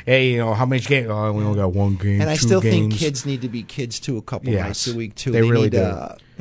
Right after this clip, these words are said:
Speaker 1: 'Cause that's what my, my fear is, is that
Speaker 2: Yes.
Speaker 1: we're pushing it. And I, in fact, I posted
Speaker 2: Yes.
Speaker 1: an article on our Facebook page from U S A High School Football,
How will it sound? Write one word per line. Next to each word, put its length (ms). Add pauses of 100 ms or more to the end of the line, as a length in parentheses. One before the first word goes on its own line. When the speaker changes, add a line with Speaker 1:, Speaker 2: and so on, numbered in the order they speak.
(720)
Speaker 1:
'Cause 140
that's 200
what 220
my, 240
my 160
fear 360
is, 260
is 120
that 240
Speaker 2:
Yes. 60
Speaker 1:
we're 160
pushing 440
it. 100
And 120
I, 80
in 180
fact, 300
I 60
posted 340
Speaker 2:
Yes. 160 (260)
Speaker 1:
an 140
article 600
on 220
our 160
Facebook 540
page 240
from 220
U 180
S 200
A 160
High 180
School 260
Football, 580